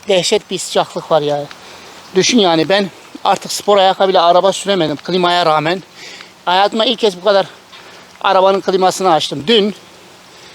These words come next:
klimaya hemen hemen bir yirmi pound vermişimdir. Sadece klimaya, yani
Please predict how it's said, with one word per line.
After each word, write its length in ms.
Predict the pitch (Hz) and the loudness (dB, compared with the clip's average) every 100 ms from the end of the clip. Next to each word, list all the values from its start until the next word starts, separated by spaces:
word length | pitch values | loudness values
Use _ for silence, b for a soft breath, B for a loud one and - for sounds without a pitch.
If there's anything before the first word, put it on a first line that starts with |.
| B B - | B B -4
klimaya 480 | 196 220 196 190 | 0 2 2 2
hemen 260 | 185 226 208 | 0 0 0
hemen 220 | 220 208 | 0 0
bir 60 | 202 | 0
yirmi 280 | 202 208 214 | 2 0 0
pound 340 | 190 190 185 | 2 2 2
vermişimdir. 480 | 180 170 165 151 151 | 0 0 -2 -4 -4
Sadece 360 | - 214 185 | 2 2 2
klimaya, 420 | 180 180 170 147 147 | -2 -4 -2 0 0
yani 300 | 151 156 | -2 -2